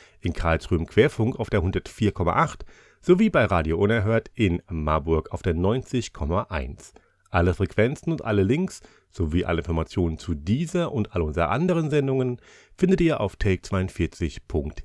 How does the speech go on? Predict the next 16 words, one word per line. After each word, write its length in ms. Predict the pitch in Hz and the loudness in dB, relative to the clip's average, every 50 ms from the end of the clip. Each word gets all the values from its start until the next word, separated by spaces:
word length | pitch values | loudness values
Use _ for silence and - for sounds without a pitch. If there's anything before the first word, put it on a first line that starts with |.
| - - | -12 -8
de. 640 | - 92 69 - - - 120 - - 131 107 80 - - _ _ _ _ _ - _ _ _ _ | -8 -6 -2 2 4 4 4 4 2 0 0 0 -2 -10 _ _ _ _ _ -20 _ _ _ _
Und 300 | - 131 113 117 123 - - _ - | 0 2 4 4 2 0 -6 _ -8
heute 480 | - - 139 160 156 170 165 165 160 139 | 0 2 2 2 4 2 0 0 0 -2
geht 320 | 117 - 123 123 - - | -2 -2 -2 -2 0 -2
es 340 | 123 120 120 - - - - - _ _ | -2 -2 -2 -4 -8 -16 -18 -20 _ _
um 380 | - 107 107 101 104 101 101 - _ _ _ | -2 0 2 2 2 0 -2 -6 _ _ _
eine 400 | - 92 87 87 87 85 85 87 - - | -2 0 0 2 2 2 0 0 -2 -4
Schauspielerin, 840 | - - 92 98 101 - - 131 127 131 123 127 147 160 185 208 - - _ _ _ - - - _ _ _ _ _ _ - - | -2 0 0 0 0 -2 -4 -2 0 0 2 0 0 -2 -2 -8 -10 -16 _ _ _ -20 -20 -20 _ _ _ _ _ _ 0 2
die 440 | 107 107 110 110 107 107 110 110 107 _ _ _ _ _ _ _ _ _ - | 4 4 4 4 4 2 2 0 -2 _ _ _ _ _ _ _ _ _ -2
als 300 | - 104 104 104 - - | 0 2 2 0 -2 -2
eine 180 | - 117 113 110 | 2 2 2 4
der 180 | 113 - - | 2 0 2
einflussreichsten 1000 | - 113 160 185 - - - 113 98 - - - 85 82 85 - - - - 98 98 | 4 4 4 4 2 0 -2 -2 -2 -2 -2 -2 0 0 0 -4 -8 -8 -6 -6 -2
in 240 | 110 101 90 78 71 | -2 -2 -2 -2 -2
Hollywood 540 | 95 95 90 90 76 85 85 - - - _ _ _ - | 0 0 0 0 -2 -2 -4 -4 -6 -14 _ _ _ -14
gilt, 560 | 87 80 - 110 110 139 202 208 - - - | -10 0 6 6 8 8 6 2 -2 -12 -20